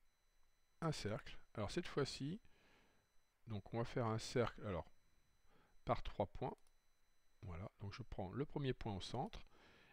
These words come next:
et je vais faire mon pli, euh, sur le côté droit par exemple. Donc je me décale, je me mets pas à l'horizontale, je me décale un tout petit peu et je fais mon cercle, comme ceci. Je m'arrête un petit peu avant. Je vais faire une ligne de construction horizontale,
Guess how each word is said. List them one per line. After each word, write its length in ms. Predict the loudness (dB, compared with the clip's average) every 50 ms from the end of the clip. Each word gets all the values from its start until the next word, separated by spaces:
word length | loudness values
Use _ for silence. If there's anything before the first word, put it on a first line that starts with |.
| -8 -2
et 220 | 0 2 2 2 0
je 100 | -2 0
vais 120 | 2 2
faire 300 | 2 0 2 4 6 6
mon 220 | 6 4 0 -2 -2
pli, 400 | -4 -4 -4 -2 -2 -4 -4 -2 0
euh, 220 | 0 2 2 2
sur 200 | 0 0 0 2
le 100 | 2 2
côté 360 | 2 2 0 0 2 2 0 2
droit 300 | 0 0 2 2 2 2
par 180 | 0 -2 -4
exemple. 440 | -4 -6 -8 -10 -10 -8 -8 -8 -8 -8 -10 -12 -16 -20 -20 -20 _ -20 -20 -20 -16 -10 -8
Donc 100 | -6 -6
je 100 | 0 0
me 80 | 2 4
décale, 360 | 4 4 8 10 10 10 10
je 100 | 8 2
me 60 | 2
mets 140 | 2 2 2
pas 160 | 6 6 6
à 20 |
l'horizontale, 640 | 6 6 4 2 2 2 0 2 2 2 2 2 -2 -6 -14 -20 -20 -20 -20 -20 -16
je 80 | -10 -4 -4
me 80 | 0
décale 280 | 0 0 4 4 4 4
un 80 | 4
tout 140 | 2 0 -2
petit 180 | -2 -2 -6 -4
peu 280 | -2 -2 0 0 -2 -4 -8 -16 -20 -20 -20 -20 -20 -18 -18 -4 0
et 100 | 2 4
je 100 | 4 4
fais 160 | 4 2 0
mon 140 | 0 0 -2
cercle, 380 | -2 -2 -4 -4 -4 -8 -10 -12 -12 -14 -16 -20 -20 -20 _ _ _ -18 -8
comme 160 | -6 -6 -6
ceci. 400 | -4 -6 -6 -6 -4 -4 -4 -4 -6 -8 -16 -20 -20 -20 -20 -20 -20 -20 -20 -20 -20 -14 -10
Je 140 | -4 2 6
m'arrête 280 | 6 6 6 6 4
un 60 | 0 0
petit 140 | -2 -4 -6
peu 180 | -2 0 2
avant. 320 | 2 2 2 -2 -2 -4 -6 -12 -16 -16 -18 -18 -20 -20 -20 -20 -20 -20 -20 -20 -12 -6 -2
Je 160 | -2 4 4
vais 100 | 6 4
faire 300 | 6 6 8 8 8 8
une 180 | 8 6 4
ligne 160 | 4 4 6 6
de 80 | 4
construction 600 | 4 4 2 0 0 0 -2 -2 -2 -2 -4 -4 -2
horizontale, 760 | 0 2 2 2 2 2 0 -2 2 4 4 4 4 2 0